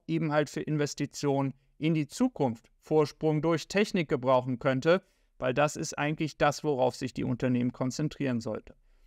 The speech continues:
Schauen wir uns doch mal die Zulassungszahlen von Audi an und wir sehen, dass sie zurückgehen. Sechshundertzweiundvierzigtausend Autos wurden entsprechend in China zugelassen. Das ist also eine negative Entwicklung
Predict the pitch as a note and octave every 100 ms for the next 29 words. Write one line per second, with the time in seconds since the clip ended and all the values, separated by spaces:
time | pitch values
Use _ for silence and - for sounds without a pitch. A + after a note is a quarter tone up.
0 | _ _ - E3+ F#3+ F#3+ - E3 E3 D#3+
1 | D3 D3 C#3+ - - G3 D#3+ C3+ C3+ -
2 | - C3+ C3 C3 B2+ - C#3+ C#3 B2+ _
3 | _ _ _ _ _ _ C3+ D#3+ D3+ C3+
4 | B2+ B2+ D#3 G3 - C#3+ D3+ C3+ B2 C#3+
5 | F#3 F3 C#3 - E3+ - F3 D#3 G#3+ -
6 | C#3 B2 C#3+ B2 A2 C3 A#2+ C3+ - D3
7 | C#3 - C3+ C3+ C#3+ D3 C#3+ C#3 D3 C3
8 | - C3+ C3 C3 - C3 C#3+ F3 F3 -
9 | _ _ - C#3 E3 D#3 C#3+ - C#3 C#3
10 | D#3 - D3 D3 D3+ - - D3 D3+ D3+
11 | - F#3+ C#3+ C3 C#3 C3 D3 D3+ C#3 D3
12 | D3 C3+ C#3+ C#3 C#3 D3+ F3 E3+ - E3
13 | C#3+ - C3 - C#3 - F3 G3